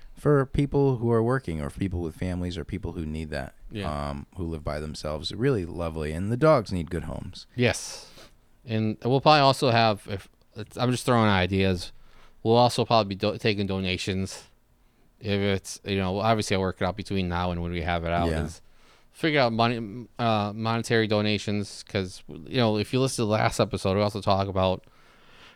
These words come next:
Speaker 2: people forget about, uh, obviously you donate, say, dog food or this or that,
Speaker 1: Hmm.
Speaker 2: but if people forget about, you know, there's rent to pay.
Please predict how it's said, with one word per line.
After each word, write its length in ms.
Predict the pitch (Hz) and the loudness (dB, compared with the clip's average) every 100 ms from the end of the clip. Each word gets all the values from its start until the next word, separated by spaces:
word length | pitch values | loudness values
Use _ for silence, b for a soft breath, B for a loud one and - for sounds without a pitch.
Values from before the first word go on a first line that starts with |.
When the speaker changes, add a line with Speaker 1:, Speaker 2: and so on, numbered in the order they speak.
| b - | b 2
Speaker 2:
people 260 | 139 135 | 2 4
forget 460 | 113 113 107 110 98 | 2 2 6 6 6
about, 380 | 95 95 92 87 | 4 4 4 2
uh, 260 | 85 82 82 _ - | 2 0 -4 _ -4
obviously 320 | 123 120 113 | 0 2 0
you 60 | 101 | 2
donate, 460 | 107 104 98 92 - | 2 4 2 0 -2
say, 440 | 101 92 85 78 - _ _ _ _ - | 0 2 0 -4 -12 _ _ _ _ 2
dog 320 | 110 117 104 | 4 4 2
food 500 | - 107 104 98 95 | 0 2 2 2 0
or 160 | 92 92 | 0 -2
this 380 | 107 107 - | -2 -4 -4
or 120 | 92 90 | -4 0
that, 420 | 95 98 92 107 | 4 6 6 4
Speaker 1:
Hmm. 140 | 90 71 | 2 0
Speaker 2:
but 100 | 113 | -2
if 60 | 104 | 0
people 180 | 135 127 | 0 -2
forget 280 | 120 113 107 | 0 2 4
about, 320 | 101 98 95 _ - | 4 2 0 _ -12
you 60 | |
know, 80 | 101 | -6
there's 240 | 87 87 | -6 -6
rent 180 | 95 95 | -4 -4
to 100 | - | -4
pay. 420 | 95 95 90 87 | -4 -2 -2 -4